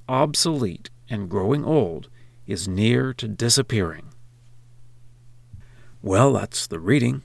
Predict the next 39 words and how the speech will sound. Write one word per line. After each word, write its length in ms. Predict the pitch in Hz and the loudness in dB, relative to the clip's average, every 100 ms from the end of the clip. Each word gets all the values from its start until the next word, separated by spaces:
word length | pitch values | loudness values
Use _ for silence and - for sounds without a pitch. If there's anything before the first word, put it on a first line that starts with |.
| - | -14
Let's 320 | - - - | -8 -6 -4
dig 240 | - 127 107 | -2 0 2
in. 280 | 90 78 - - - - - - - - - - - - | 0 -4 -16 -20 -20 -20 -20 -20 -20 -20 -20 -20 -20 -10
In 60 | 170 | 0
chapter 300 | 214 202 135 | 0 0 -2
seven, 480 | - 120 85 85 | 2 2 2 -2
the 80 | 110 | -4
Hebrews 440 | 120 139 127 120 - | -2 -2 -2 -4 -4
writer 280 | 98 95 | -4 -4
made 320 | 101 117 110 - | -4 -4 -4 -6
clear 480 | - 160 127 107 | -4 0 2 2
that 160 | 123 117 | 0 -2
Jesus 540 | 131 107 120 127 - - | -4 -2 -2 -2 -4 -4
is 140 | 120 | -4
a 140 | 110 123 | -4 -4
greater 480 | 117 135 160 156 107 | -6 -2 2 2 2
high 180 | 92 | -2
priest 560 | 92 - 80 - - - - - | -4 -8 -12 -10 -12 -14 -20 -8
than 200 | 101 92 | -4 0
the 80 | 110 | 2
Levitical 640 | 131 135 147 175 - - | 0 0 2 0 0 -8
priests. 540 | - - - - - - - - - - - | -8 -12 -8 -8 -8 -16 -20 -20 -20 -20 -4
In 120 | 139 | 2
this 180 | 202 - | 2 2
chapter, 500 | 147 135 - 151 151 | -2 -4 -8 -12 -12
he's 180 | - 120 | -8 -6
going 220 | - 135 | -4 -4
to 80 | 123 | -4
discuss 420 | 117 117 - 104 | -6 -6 -6 -4
some 220 | - 113 | -2 -2
of 80 | 117 | -2
the 100 | 120 | -4
implications 840 | 113 117 131 - 165 151 - 92 | -6 -8 -10 -6 -4 -4 -6 -6
of 120 | 107 107 | -6 -4
having 360 | 98 98 113 | -2 -2 -2
a 120 | 131 | -4
greater 400 | 135 131 165 139 | -4 0 2 2
high 160 | 95 92 | 0 -6
priest. 440 | - - - - | -8 -10 -10 -14